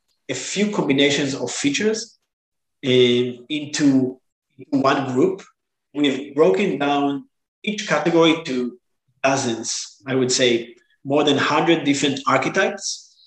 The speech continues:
And then our machine is able, for a new item that comes in, it is able to understand which of the archetypes is similar to the new item that comes along,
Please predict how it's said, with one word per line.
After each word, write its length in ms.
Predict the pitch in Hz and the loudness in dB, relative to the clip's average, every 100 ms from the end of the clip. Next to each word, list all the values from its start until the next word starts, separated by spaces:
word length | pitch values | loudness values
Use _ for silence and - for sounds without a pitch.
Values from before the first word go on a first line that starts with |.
| _ - _ _ _ | _ -20 _ _ _
And 160 | 139 131 | -2 2
then 140 | 143 | 4
our 120 | 143 135 | 4 2
machine 340 | 127 - 196 | 0 0 0
is 120 | 147 | 0
able, 320 | 139 139 135 127 | 0 2 2 2
for 240 | - 123 | 2 2
a 60 | 120 | 2
new 300 | 123 190 190 | 0 -2 2
item 280 | 139 131 127 | 2 4 2
that 160 | 117 | 0
comes 260 | - 127 123 | -2 -4 -2
in, 240 | 196 165 160 - _ _ _ | 0 2 0 -10 _ _ _
it 100 | 139 | -10
is 160 | 139 - | -6 0
able 200 | 151 170 | 2 2
to 80 | 175 | 0
understand 680 | 135 123 - 139 131 131 135 _ _ _ _ - | -2 -2 -2 0 0 -2 -8 _ _ _ _ -10
which 320 | 127 180 208 | 0 2 4
of 140 | 196 - | 2 2
the 140 | 139 | 2
archetypes 880 | 147 147 147 143 135 - - - _ - | 2 0 0 0 0 -2 -6 -8 _ -6
is 480 | 139 131 123 - - | 0 0 2 2 4
similar 360 | 185 180 190 190 | 4 4 2 2
to 160 | 156 | 0
the 400 | 135 123 117 117 - - _ - | 2 2 2 -2 -10 -20 _ -6
new 220 | 131 151 | 0 2
item 320 | 135 139 143 | 4 2 2
that 160 | 127 123 | -2 -4
comes 260 | 135 127 120 | -4 -4 -2
along, 420 | 120 180 214 | 0 0 -2